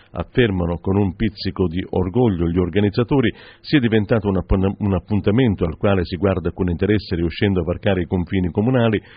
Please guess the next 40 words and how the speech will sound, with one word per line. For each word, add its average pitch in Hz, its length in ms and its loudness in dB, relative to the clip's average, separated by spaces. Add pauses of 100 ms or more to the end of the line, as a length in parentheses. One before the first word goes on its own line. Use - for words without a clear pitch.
(120)
lo 131 160 2
dimostra 123 500 2
l'alto 110 320 0
numero 101 320 2
di 95 80 -4
squadre 92 480 0 (300)
che 107 220 0
si - 240 -4
iscrivono 98 720 0
annualmente. 85 800 0
Ma 110 160 -2
al 92 180 -2
di 92 140 -4
là 113 140 4
dell'aspetto 90 600 -2
agonistico, 104 680 0 (240)
affermano 95 540 0
ancora 104 360 0
che 90 140 -4
non 82 160 -4
va 98 100 2
assolutamente 92 640 0
sottovalutato 95 840 -2 (280)
dell'entusiasmo 104 840 2
dei 85 120 0
ragazzi, 101 520 -2
l'obiettivo 117 480 0
è 104 60 -2
quello 117 260 0
di 95 120 0
dare 127 380 2 (260)
la 110 280 4
possibilità 110 680 2
ai 87 120 2
ragazzi 104 400 0
stessi 135 480 0
e 92 100 2
alle 85 180 -2
loro 104 200 2
famiglie 123 500 2